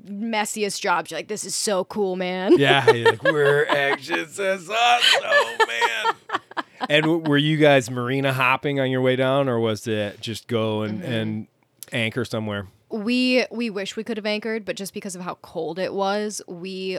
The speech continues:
Speaker 1: only had e-, electric heat for the most part on the boat, so we
Speaker 2: Right.
Speaker 1: had to be plugged in somewhere. We had, like, oh, what are they called? Like, Big Buddies?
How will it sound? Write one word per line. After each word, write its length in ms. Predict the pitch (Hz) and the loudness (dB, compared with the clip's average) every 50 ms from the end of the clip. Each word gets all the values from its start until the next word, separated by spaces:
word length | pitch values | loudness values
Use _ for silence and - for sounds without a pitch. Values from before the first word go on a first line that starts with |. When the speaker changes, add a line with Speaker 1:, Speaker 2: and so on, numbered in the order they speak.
| - - | -6 -6
Speaker 1:
only 300 | 165 190 202 214 202 202 | -8 -6 -6 -6 -8 -8
had 380 | 196 180 170 175 170 160 160 | -6 -4 -4 -2 -2 -4 -6
e-, 40 | 160 - _ _ _ _ _ _ _ - | -8 -12 _ _ _ _ _ _ _ -12
electric 640 | 147 - - 180 196 196 175 - - 196 180 - - | -10 -8 -6 -6 -4 -6 -6 -8 -8 -8 -8 -8 -8
heat 220 | - 190 208 - | -10 -10 -10 -10
for 120 | - 196 170 | -10 -12 -10
the 80 | 175 | -10
most 280 | 170 156 151 170 - - | -10 -10 -10 -10 -10 -6
part 160 | 185 175 170 | -6 -4 -4
on 100 | 160 156 | -4 -6
the 80 | 160 160 | -8 -10
boat, 360 | - 139 143 170 220 - - | -8 -6 -4 -4 -4 -4 -6
so 140 | - 190 - | -6 -2 -2
we 80 | 113 | 0
Speaker 2:
Right. 140 | 107 101 - | 0 0 -2
Speaker 1:
had 120 | - - - | -4 -6 -10
to 40 | - | -12
be 120 | - 165 | -14 -14
plugged 320 | - - 175 151 151 - 143 | -12 -10 -10 -10 -10 -10 -12
in 160 | 147 156 165 | -14 -12 -10
somewhere. 500 | - 185 180 185 196 196 208 214 226 233 - - - - - _ | -10 -10 -8 -6 -6 -4 -4 -4 -6 -8 -12 -20 -20 -20 -20 _
We 120 | - 208 214 | -8 -6 -2
had, 140 | 214 202 190 | -2 -2 -2
like, 180 | 196 180 175 - _ _ - - - - - - 190 | -2 -4 -4 -6 _ _ -20 -20 -18 -16 -14 -12 -10
oh, 140 | 180 175 180 | -10 -8 -8
what 120 | 175 175 | -8 -8
are 40 | 170 | -8
they 100 | 160 165 | -8 -10
called? 200 | - - 160 - | -10 -10 -12 -10
Like, 160 | 143 143 - _ | -10 -14 -12 _
Big 180 | 160 160 165 156 | -10 -10 -8 -6
Buddies? 640 | 185 185 185 190 196 196 202 208 208 208 - - | -6 -4 -4 -4 -4 -4 -4 -4 -4 -6 -8 -10